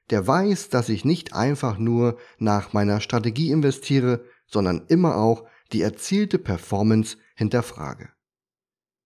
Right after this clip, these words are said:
Wer meine Blogartikel kennt oder auch meine Webinare gesehen hat, der weiß, dass ich mit einer durchschnittlichen Depot-Performance von einundzwanzig Prozent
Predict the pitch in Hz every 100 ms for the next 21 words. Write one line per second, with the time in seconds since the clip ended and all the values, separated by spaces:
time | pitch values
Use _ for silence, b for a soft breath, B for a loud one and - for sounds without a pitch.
0 | _ 85 98 95 95 95 98 95 85 160
1 | 190 175 - 160 147 - 165 156 151 101
2 | 107 - 95 92 95 98 92 92 90 95
3 | 123 175 160 139 123 120 127 113 110 110
4 | - - 101 107 143 156 160 107 101 104
5 | 71 87 82 139 165 160 143 139 127 127
6 | 123 B B 185 185 160 - 165 131 -
7 | 117 117 113 - 90 - 101 120 127 127
8 | 107 107 - - - 127 131